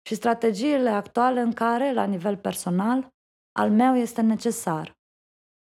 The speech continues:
În această lume otrăvită, persoanele vulnerabile trebuie să-și apere corpurile și casele. Trebuie să-și apere uneori zgomotos, furios, strident,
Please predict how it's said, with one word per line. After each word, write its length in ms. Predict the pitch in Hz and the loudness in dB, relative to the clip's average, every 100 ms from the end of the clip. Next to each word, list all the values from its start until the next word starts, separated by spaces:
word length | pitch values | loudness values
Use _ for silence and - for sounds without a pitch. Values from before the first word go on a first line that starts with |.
| _ - | _ 2
În 140 | 233 | 4
această 440 | 226 233 302 - | 4 2 0 2
lume 240 | 226 233 226 | 2 4 4
otrăvită, 840 | 196 196 185 190 247 277 269 269 _ _ _ _ - | 2 0 0 0 -2 -2 -4 -4 _ _ _ _ -4
persoanele 560 | 233 - 294 294 247 | -2 2 2 4 2
vulnerabile 800 | 214 214 208 190 226 247 254 254 | 0 0 2 2 2 2 2 0
trebuie 300 | 247 220 220 | 0 0 0
să-și 280 | 220 208 233 | 0 -2 0
apere 360 | 254 262 226 226 | 0 0 -4 -4
corpurile 680 | - 202 175 - 208 233 | -2 -2 -2 -4 0 0
și 180 | 233 - | -2 -6
casele. 680 | - 180 165 - 165 170 _ _ _ _ _ _ _ | -4 -4 -4 -8 -10 -10 _ _ _ _ _ _ _
Trebuie 220 | - 226 | 0 2
să-și 260 | 226 233 - | 2 0 2
apere 360 | 294 294 226 208 | 2 2 -2 -2
uneori 320 | 208 220 220 | 0 0 0
zgomotos, 840 | 175 202 185 180 226 254 269 - _ - | -2 -2 -2 -2 0 0 -2 -14 _ -6
furios, 440 | 190 185 214 247 | -2 0 2 0
strident, 800 | - - 175 170 214 247 262 | -4 -8 -4 -2 2 2 0